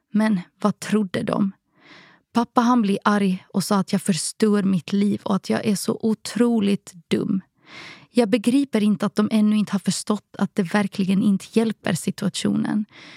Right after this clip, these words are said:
De säger gång på gång: 'Förlåt, vi är bara så oroliga.' Men sanningen är att varje gång de säger något sånt förlorar jag ännu lite mer hopp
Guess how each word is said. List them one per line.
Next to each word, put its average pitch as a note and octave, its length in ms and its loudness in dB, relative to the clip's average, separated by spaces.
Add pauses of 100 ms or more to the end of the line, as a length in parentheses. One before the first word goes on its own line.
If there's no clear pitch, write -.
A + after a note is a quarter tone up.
(140)
De B3 180 2
säger C4+ 320 2
gång G#3+ 280 0
på G3+ 120 -4
gång: G3+ 360 -2 (360)
'Förlåt, G3+ 720 -2 (220)
vi A3 100 2
är G#3 40 2
bara F#3+ 240 0
så - 140 -2
oroliga.' G#3 640 -2 (580)
Men A3 180 2
sanningen B3+ 500 2
är G#3+ 200 -2
att - 220 -4
varje C4 300 2
gång A3 240 0
de G3+ 120 0
säger G#3+ 340 0
något F#3+ 200 -2
sånt G3 520 -2
förlorar G#3+ 600 0
jag G3 140 -2 (300)
ännu A#3+ 340 2
lite G3 340 -2
mer G3 220 0
hopp - 400 -4